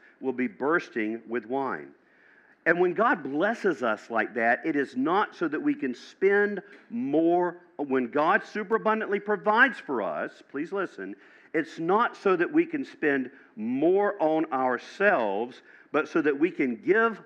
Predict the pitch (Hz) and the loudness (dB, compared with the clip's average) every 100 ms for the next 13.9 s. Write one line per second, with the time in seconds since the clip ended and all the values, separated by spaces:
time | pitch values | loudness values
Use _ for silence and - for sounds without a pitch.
0 | - 143 143 139 135 139 - - - 175 | -10 -2 2 4 4 2 -2 -16 -2 2
1 | 151 208 240 - - 226 233 214 208 - | 2 4 2 0 0 2 2 2 -2 0
2 | 233 277 139 - - - _ _ _ - | 0 0 -6 -10 -14 -16 _ _ _ -2
3 | 175 220 220 214 214 - 220 220 208 196 | 0 2 2 2 2 0 0 0 -2 2
4 | 214 247 123 - - _ _ _ - - | 2 0 -4 -8 -14 _ _ _ -20 -10
5 | - 139 147 143 - 151 139 135 135 120 | 0 2 2 0 0 2 4 0 0 -2
6 | 120 - 147 139 131 - 143 - 113 113 | 0 -2 0 0 -2 -2 -4 0 0 0
7 | 107 104 98 101 98 92 101 131 101 98 | -2 -4 -2 -2 -2 0 -2 -2 -6 -4
8 | 101 - 98 80 92 92 127 101 107 - | -4 -4 -8 -6 -6 -4 -4 -2 -4 -4
9 | - - - _ 127 147 131 175 240 160 | -14 -20 -20 _ 0 0 2 2 2 2
10 | 160 180 185 143 156 131 - 135 127 147 | 2 2 0 0 -2 -2 0 0 2 2
11 | 175 - 110 110 123 - - _ 156 147 | 2 0 -2 -2 -4 -14 -20 _ 2 2
12 | 107 120 151 208 - - 160 160 156 147 | 2 0 2 2 -2 -6 2 4 4 0
13 | - 127 123 - - 147 156 151 135 | 0 0 0 -6 -6 -2 -2 -2 -4